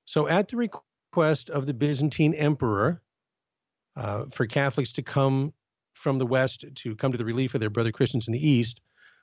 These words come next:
Pope Urban called the First Crusade back in November of ten ninety-five. Um,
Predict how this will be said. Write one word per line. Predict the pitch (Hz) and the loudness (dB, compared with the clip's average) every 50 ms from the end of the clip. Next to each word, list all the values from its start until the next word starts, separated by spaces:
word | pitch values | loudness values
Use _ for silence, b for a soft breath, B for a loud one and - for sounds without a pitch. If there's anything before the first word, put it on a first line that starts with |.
| b b | b b
Pope | - 143 170 185 - | 2 2 2 2 2
Urban | - 156 151 139 135 139 147 151 135 - _ _ | 2 4 4 4 4 2 2 0 -2 -6 _ _
called | - - 131 123 123 127 127 - | -2 0 2 4 4 4 2 0
the | 127 117 113 - - _ _ _ _ _ - | -2 -4 -6 -6 -8 _ _ _ _ _ -8
First | - - 113 117 110 - - - | -4 -2 -2 -2 -2 -4 -8 -10
Crusade | - - 139 117 - - - 220 202 180 151 135 131 127 127 - _ _ _ _ _ _ _ _ _ _ | -4 -2 -2 -2 -2 -2 2 4 4 6 6 4 2 0 -2 -8 _ _ _ _ _ _ _ _ _ _
back | - 127 117 - | 0 0 2 2
in | 139 127 | 2 2
November | 127 120 110 117 110 110 110 113 | 2 4 2 2 2 2 2 0
of | 113 110 - | -2 -2 -4
ten | - 113 113 107 110 107 | -2 0 2 2 4 2
ninety-five. | 101 101 98 98 101 101 - - 101 92 87 76 - - - - _ _ _ _ _ _ _ _ _ _ _ _ _ _ _ _ _ _ _ _ _ _ _ _ _ _ _ _ _ _ _ | 2 0 0 -2 -6 -4 -2 0 0 0 0 -2 -6 -12 -20 -20 _ _ _ _ _ _ _ _ _ _ _ _ _ _ _ _ _ _ _ _ _ _ _ _ _ _ _ _ _ _ _
Um, | 214 143 107 104 107 107 113 135 147 | -4 -2 -2 0 -2 -2 -4 -6 -8